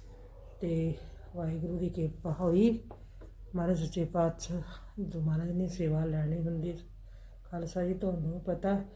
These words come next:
ਤੇ ਮੈਂ ਕਿਵੇਂ ਕਰਦੀ ਹਾਂ, ਕਿਵੇਂ ਸ-, ਮੇਰਾ ਕਰਨ ਦਾ, ਚੁਪਹਿਰਾ ਸਾਹਿਬ ਕਰਨ ਦਾ ਕੀ ਤਰੀ-, ਤਰੀਕਾ, ਉਸ ਤਰ੍ਹਾਂ ਤੁਸੀਂ ਵੇਖ ਲਿਓ। ਮੈਂ ਚੁਪਹਿਰਾ ਸਾਹਿਬ ਦੀ ਤਿਆਰੀ ਕਰਨ ਲੱਗੀ ਹਾਂ। ਟਾਈਮ ਤਾਂ ਹਜੇ ਹੈਗਾ ਥੋੜ੍ਹਾ, ਮਤਲਬ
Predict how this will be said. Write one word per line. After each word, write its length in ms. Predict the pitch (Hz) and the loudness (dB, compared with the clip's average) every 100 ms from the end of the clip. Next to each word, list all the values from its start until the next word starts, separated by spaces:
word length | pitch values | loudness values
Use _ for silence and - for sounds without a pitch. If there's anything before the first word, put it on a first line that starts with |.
| - - - | -18 -14 -2
ਤੇ 80 | 185 | 4
ਮੈਂ 160 | 185 | 4
ਕਿਵੇਂ 520 | 185 180 165 175 180 | 4 4 4 4 2
ਕਰਦੀ 560 | 160 180 165 151 180 190 | 2 2 2 2 2 6
ਹਾਂ, 100 | 196 | 6
ਕਿਵੇਂ 640 | - 185 170 175 170 180 | 4 0 0 0 0 -2
ਸ-, 200 | 175 - - | -2 -6 -6
ਮੇਰਾ 460 | 180 170 165 175 160 - | -2 0 0 0 -2 -4
ਕਰਨ 360 | 175 160 165 170 | -2 0 0 -2
ਦਾ, 100 | 165 | -4
ਚੁਪਹਿਰਾ 440 | - - 165 180 | -8 -4 -2 0
ਸਾਹਿਬ 300 | 170 180 170 | 2 0 2
ਕਰਨ 300 | 180 165 165 | 0 0 0
ਦਾ 100 | 175 | -2
ਕੀ 260 | 165 165 160 | -4 -2 -2
ਤਰੀ-, 400 | 170 175 170 - - - - - | 0 -2 -4 -8 -18 -20 -20 -10
ਤਰੀਕਾ, 480 | - 160 151 - 202 196 - - - | -2 0 0 4 6 6 0 -10 -2
ਉਸ 200 | 196 - | 0 2
ਤਰ੍ਹਾਂ 220 | - 180 | 4 4
ਤੁਸੀਂ 560 | 156 156 180 180 175 180 - - | 4 0 4 4 4 0 -4 -4
ਵੇਖ 480 | 160 165 165 151 160 | 2 4 6 4 4
ਲਿਓ। 320 | 175 202 202 - - - - | 6 6 4 -8 -16 -8 2
ਮੈਂ 120 | 180 | 2
ਚੁਪਹਿਰਾ 360 | 180 175 170 170 | 2 2 2 2
ਸਾਹਿਬ 320 | - 185 160 | 2 2 2
ਦੀ 140 | 170 | 0
ਤਿਆਰੀ 420 | 170 175 160 165 | 0 2 4 4
ਕਰਨ 360 | 180 190 185 180 | 4 4 4 4
ਲੱਗੀ 320 | 175 151 170 | 2 0 0
ਹਾਂ। 140 | 175 165 - - - | 0 -2 -8 -18 -4
ਟਾਈਮ 280 | 170 170 165 | 2 4 2
ਤਾਂ 140 | 185 | 2
ਹਜੇ 300 | 160 175 175 | 0 2 2
ਹੈਗਾ 260 | 170 160 170 | 4 4 2
ਥੋੜ੍ਹਾ, 420 | - 180 170 170 | 2 2 2 0
ਮਤਲਬ 520 | 165 160 165 165 156 | -2 -2 -2 -2 -2